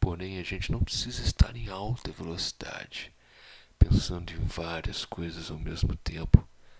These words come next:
para ter essa sensação boa. Tem várias outras formas.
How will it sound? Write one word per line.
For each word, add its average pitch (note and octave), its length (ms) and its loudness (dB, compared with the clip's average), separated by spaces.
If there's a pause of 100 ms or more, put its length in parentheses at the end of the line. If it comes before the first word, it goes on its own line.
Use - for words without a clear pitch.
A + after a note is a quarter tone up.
(240)
para - 160 -2
ter G2 200 0
essa G2 220 0
sensação - 680 -4
boa. F2+ 420 -2 (1300)
Tem B2+ 220 0
várias F#2+ 680 -6
outras - 320 -6
formas. - 640 -4